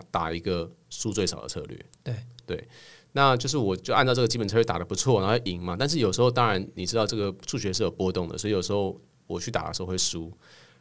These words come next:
Speaker 1: 然后好死不死以前的这个扑克网站，他们就会有二十一点可以，可以打。然后，呃，现场的，当然赌场当然也有二十一点可以打。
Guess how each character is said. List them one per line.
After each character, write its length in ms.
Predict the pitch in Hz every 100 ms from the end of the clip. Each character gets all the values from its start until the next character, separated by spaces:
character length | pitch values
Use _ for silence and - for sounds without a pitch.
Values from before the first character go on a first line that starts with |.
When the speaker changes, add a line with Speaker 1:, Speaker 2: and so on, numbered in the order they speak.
| -
Speaker 1:
然 180 | 98 104
后 340 | 117 117 101
好 160 | 101 131
死 120 | 110
不 100 | 110
死 160 | - 92
以 100 | 87
前 180 | -
的 140 | 92 95 -
这 100 | -
个 60 | 107
扑 180 | - 120
克 160 | 123
网 180 | 98 78
站， 240 | - 90 -
他 120 | -
们 100 | 107
就 100 | 92
会 60 | 101
有 120 | 87 82
二 100 | 101
十 160 | -
一 120 | 82
点 180 | 87 - 85
可 120 | 85
以， 80 | 85
可 200 | - 82
以 60 |
打。 260 | 80 - - _ - - - -
然 160 | 95 98
后， 380 | 117 110 101
呃， 240 | 90 90 87
现 240 | - 151
场 160 | - 85
的， 160 | 85 80 -
当 100 | 110
然 80 |
赌 120 | 101 101
场 140 | 101
当 100 | 90
然 120 | 87
也 80 | 82
有 100 | 85
二 120 | 90
十 120 | 92
一 20 | 80
点 120 | 80
可 100 | -
以 80 | -
打。 160 | -